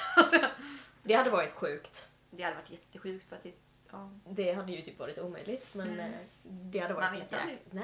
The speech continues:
Speaker 2: man vet aldrig. Det hade varit jäkligt sjukt.
Speaker 1: Mm.
Speaker 2: Ja, nej, jag tror inte det. Men sen är det krossat hjärtan och krossat hjärtan, men man har väl sagt nej flera gånger
Speaker 1: Ja.
Speaker 2: till många.
Speaker 1: Jo, men man tänker, alltså vissa kanske tar det jättehårt. Men det, för det har man ju själv gjort på vissa människor
Speaker 2: Ja,
Speaker 1: när det har
Speaker 2: så
Speaker 1: varit
Speaker 2: är det
Speaker 1: så här att
Speaker 2: såklart.
Speaker 1: man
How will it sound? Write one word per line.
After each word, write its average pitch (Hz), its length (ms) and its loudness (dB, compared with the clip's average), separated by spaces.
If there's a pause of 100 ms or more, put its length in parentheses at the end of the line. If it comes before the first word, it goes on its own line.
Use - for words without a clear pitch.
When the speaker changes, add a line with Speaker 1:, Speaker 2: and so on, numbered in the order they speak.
Speaker 2:
man 190 180 -10
vet - 180 -12
aldrig. 98 240 -14
Det - 60 -14
hade 208 120 -8
varit 156 180 -10
jäkligt - 320 -12
sjukt. - 240 -14
Speaker 1:
Mm. 233 320 -12 (280)
Speaker 2:
Ja, - 260 -6 (300)
nej, 190 120 -4
jag 185 80 -4
tror 175 160 -6
inte 170 140 -10
det. 180 120 -8 (200)
Men 175 140 -8
sen 127 140 -10
är - 300 -14
det - 60 -16 (360)
krossat - 400 -8
hjärtan - 440 -8
och - 60 -14
krossat - 380 -8
hjärtan, 214 500 -8
men 233 200 -8 (320)
man 196 180 -4
har 147 100 -4
väl 208 100 -2
sagt 277 240 -2
nej 247 420 -2
flera 262 220 4
gånger 262 340 0
Speaker 1:
Ja. 208 340 2
Speaker 2:
till 269 140 2
många. 254 360 2 (600)
Speaker 1:
Jo, 349 180 2
men 330 160 4
man 294 160 4
tänker, 185 360 -4
alltså 240 140 -2
vissa 254 260 -6
kanske - 260 -14
tar 320 160 0
det 254 60 -4
jättehårt. 240 540 -10
Men 214 140 -6
det, 170 220 -2
för 254 100 -6
det 240 60 0
har 165 80 0
man 160 100 -8
ju 165 60 -8
själv 330 300 -6
gjort 381 180 -4
på 247 100 -4
vissa 190 400 -4
människor 185 380 -6
Speaker 2:
Ja, 202 80 4
Speaker 1:
när 196 80 6
det 196 60 6
har 196 60 6
Speaker 2:
så 185 60 2
Speaker 1:
varit 175 160 2
Speaker 2:
är 190 60 2
det - 60 0
Speaker 1:
så 196 80 -2
här 180 120 0
att - 60 -2
Speaker 2:
såklart. 175 200 0
Speaker 1:
man 175 80 0